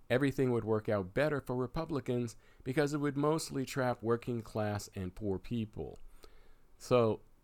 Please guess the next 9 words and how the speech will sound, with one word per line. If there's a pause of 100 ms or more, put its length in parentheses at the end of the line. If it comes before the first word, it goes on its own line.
(220)
you
know,
after
all, (540)
you
know,
he,
he
reasoned